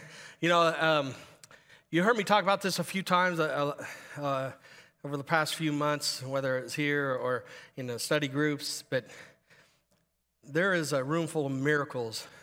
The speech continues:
right here. And there's one that I had an opportunity and a blessing and to just be a part of. We got a call that said,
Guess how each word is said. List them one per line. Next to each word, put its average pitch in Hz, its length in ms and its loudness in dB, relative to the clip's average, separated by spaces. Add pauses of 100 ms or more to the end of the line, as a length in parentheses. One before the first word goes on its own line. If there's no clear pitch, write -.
(300)
right 135 260 0
here. 127 340 -2 (400)
And 160 120 0
there's 156 160 -2
one 208 220 2
that 160 140 2
I 170 120 4
had 156 440 0 (200)
an 139 220 -4
opportunity 151 840 -2 (440)
and 127 100 -4
a 120 40 -2
blessing 156 640 0
and 123 400 -4 (420)
to 135 480 -2 (1200)
just 180 200 -2
be 190 120 2
a 165 40 2
part 165 260 4
of. 101 120 -4 (1000)
We 143 60 -8
got 139 160 0
a 123 40 -8
call 147 320 2
that 143 140 -4
said, 135 360 0